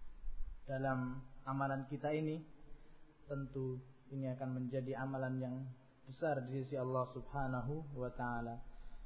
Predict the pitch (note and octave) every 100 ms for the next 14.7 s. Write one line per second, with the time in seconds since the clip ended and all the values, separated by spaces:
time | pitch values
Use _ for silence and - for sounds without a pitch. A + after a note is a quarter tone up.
0 | - - - - - G#3 - - - -
1 | - - - - - - - - - -
2 | - - - - - - - - - -
3 | - - - - - - - C#3+ B2+ C3
4 | B2+ C3 B2+ B2+ B2 C3 A#2+ B2 B2 C3
5 | A#2+ A#2+ A#2+ A#2 A#2+ G#2+ - - B2 B2+
6 | - B2+ A#2+ B2+ B2 B2+ B2 A#2+ B2 A#2+
7 | B2 B2 A#2+ A#2+ B2+ B2 A#2 B2 B2 A#2+
8 | B2+ A#2+ - - - - B2 B2 B2 B2
9 | B2 B2 A#2+ B2+ B2 A#2+ B2 A#2+ B2 C3
10 | C3 B2+ C#3 D3 B2+ A#3 A#3 - - -
11 | - - - - - - - C3+ C3 B2+
12 | B2 B2+ A2+ C#3+ B2+ B2+ B2 A#2+ A#2+ B2
13 | A#2+ A#2+ - C3 - - - - - C3
14 | B2+ B2 B2+ B2+ C3+ B2 A#2+